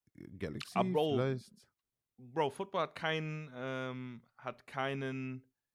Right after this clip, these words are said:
Speaker 2: Keine Macht mehr über dich.
Speaker 1: N-, also hat immer noch einen hohen
Speaker 2: Umzugstechnisch.
Speaker 1: Stellenwert so, aber ich werde nie wieder für Football, ähm, meinen Standort wechseln.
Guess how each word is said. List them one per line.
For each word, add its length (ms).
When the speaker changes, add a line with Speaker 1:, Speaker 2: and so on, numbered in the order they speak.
Speaker 2:
Keine 220
Macht 320
mehr 120
über 240
dich. 200
Speaker 1:
N-, 380
also 320
hat 200
immer 180
noch 120
einen 100
hohen 0
Speaker 2:
Umzugstechnisch. 340
Speaker 1:
Stellenwert 540
so, 260
aber 340
ich 120
werde 220
nie 640
wieder 840
für 400
Football, 960
ähm, 580
meinen 280
Standort 580
wechseln. 420